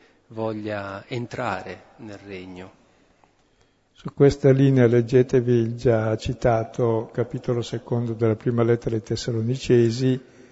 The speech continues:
Speaker 2: dove in un flashback, eh, Paolo ricorda com'era avvenuta la prima evangelizzazione a Tessalonica, ed è spettacolare, su questa linea ma più dettagliata.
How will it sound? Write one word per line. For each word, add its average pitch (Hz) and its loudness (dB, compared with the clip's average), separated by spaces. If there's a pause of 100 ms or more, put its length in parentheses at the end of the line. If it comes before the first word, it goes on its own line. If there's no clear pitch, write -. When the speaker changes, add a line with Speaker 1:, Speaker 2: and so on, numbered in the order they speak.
(460)
Speaker 2:
dove 120 4
in 117 -2
un 110 -2
flashback, 127 4
eh, 117 2
Paolo 127 2
ricorda 127 2
com'era 127 4
avvenuta 123 2
la 123 4
prima 123 0
evangelizzazione 117 0
a 110 4
Tessalonica, 107 -2 (580)
ed 120 -2
è 123 4
spettacolare, 107 2
su 135 -2
questa 127 2
linea 131 2
ma 120 2
più 127 -2
dettagliata. 113 0